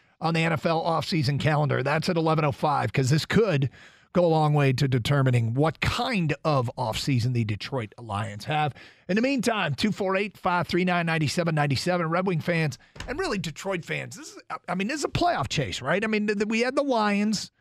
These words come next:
who were, took it into the last week of the season, which was awesome, unexpected. And now we got the Red Wings,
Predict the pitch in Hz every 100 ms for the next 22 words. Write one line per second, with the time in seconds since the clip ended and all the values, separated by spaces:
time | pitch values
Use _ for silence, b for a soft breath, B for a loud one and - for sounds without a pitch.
0 | _ _ - 202 208 196 170 156 - b
1 | b b _ _ _ 202 - 196 - _
2 | _ _ _ - - 320 302 294 240 208
3 | 214 208 202 196 180 - 139 123 156 180
4 | - _ _ _ _ _ 160 156 208 175
5 | - - 160 151 - 156 214 _ _ _
6 | _ _ _ _ - 208 - - - 170
7 | - 165 151 - _ _ _ _ _ -
8 | 170 240 311 320 262 233 202 175 139 139
9 | -